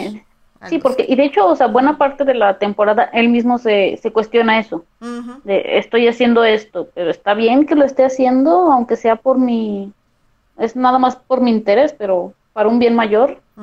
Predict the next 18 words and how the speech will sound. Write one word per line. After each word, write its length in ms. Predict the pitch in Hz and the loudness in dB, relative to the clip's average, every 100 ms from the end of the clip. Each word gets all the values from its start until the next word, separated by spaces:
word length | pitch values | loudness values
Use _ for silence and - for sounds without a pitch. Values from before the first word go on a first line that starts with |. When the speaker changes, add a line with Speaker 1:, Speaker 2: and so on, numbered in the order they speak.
| 214 | -4
Speaker 1:
o 120 | 202 | -2
Speaker 2:
Ujú. 0 | |
Speaker 1:
me 140 | 202 | 0
voy 200 | 202 220 | 2 2
a 80 | 247 | 2
sentir 500 | 254 226 233 247 247 | 0 0 0 -2 -2
bien 540 | 220 240 214 247 285 - | -2 2 2 2 -2 -6
con 420 | - 214 208 208 | -14 -12 -12 -14
Mora, 340 | 214 202 196 208 208 | -8 -2 -2 -4 -10
em, 280 | 202 190 185 - _ | -10 -8 -10 -14 _
conmigo 340 | - 208 208 226 | -6 -2 0 0
mismo". 440 | 220 214 240 330 - _ _ | 0 0 0 0 -4 _ _
Speaker 2:
Exacto. 580 | - 202 - 196 196 - - _ _ _ _ _ - | -20 -20 -20 -20 -20 -20 -20 _ _ _ _ _ -18
Y 80 | 262 | -12
creo 140 | 302 | -10
que 80 | 330 | -4
al 100 | 330 | -6
final 440 | 294 262 254 262 | -6 -6 -6 -8